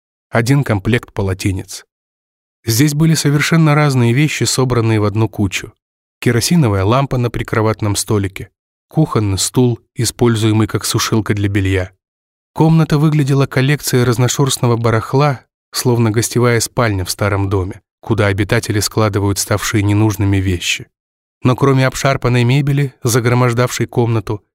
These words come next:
здесь были и дорогие электронные игрушки, телескоп, японская фотокамера на треноге, моделька Lamborghini с дистанционным управлением. Комната казалась берлогой подростка,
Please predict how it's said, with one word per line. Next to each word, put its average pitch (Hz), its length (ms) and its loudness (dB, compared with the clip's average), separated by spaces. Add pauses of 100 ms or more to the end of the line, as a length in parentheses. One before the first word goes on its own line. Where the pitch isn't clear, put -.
(220)
здесь 131 320 0
были 151 260 2
и 147 60 0
дорогие 127 580 0
электронные 123 600 2
игрушки, 104 560 -4 (360)
телескоп, 113 720 -2 (340)
японская 123 600 0
фотокамера 117 760 -2
на 110 100 0
треноге, 110 600 -2 (380)
моделька 135 500 2
Lamborghini 113 840 -2 (100)
с 117 100 -4
дистанционным 113 720 2
управлением. 101 800 -2 (600)
Комната 165 420 2
казалась 143 480 0
берлогой 127 500 0
подростка, 120 800 -4